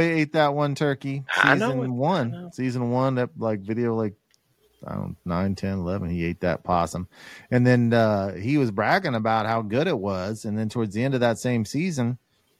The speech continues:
Speaker 1: I was with him <clears throat> camping. We were sn-, we were, uh, snow goose hunting or something. I don't remember. And he shot one and cooked it up and had me to, it was terrible.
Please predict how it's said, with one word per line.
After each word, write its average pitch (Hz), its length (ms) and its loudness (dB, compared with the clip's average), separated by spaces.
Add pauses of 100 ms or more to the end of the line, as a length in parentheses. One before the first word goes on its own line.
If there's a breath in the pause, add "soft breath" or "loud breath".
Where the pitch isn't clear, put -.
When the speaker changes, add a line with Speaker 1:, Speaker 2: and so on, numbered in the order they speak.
(220)
Speaker 1:
I 123 160 6
was 139 200 6
with 120 180 0
him 123 320 -4
<clears throat> 180 520 2
camping. 127 340 2
We 110 60 2
were 107 80 2
sn-, 113 280 -6
we 113 140 -4
were, 98 240 0
uh, 87 40 -4 (140)
snow 135 280 -6
goose 98 200 -4
hunting 80 160 -4
or 82 40 -4
something. 95 300 -6
I 85 40 -4
don't 87 80 -4
remember. 87 320 -6 (500 soft breath)
And 107 120 -2
he 131 140 0
shot 120 380 6
one 123 180 0
and 110 120 -2
cooked - 240 -4
it 120 80 0
up 120 280 4
and 101 120 0
had 110 220 0
me 117 180 0
to, 123 180 -2
it 147 80 -2
was 160 140 -2
terrible. 120 460 -6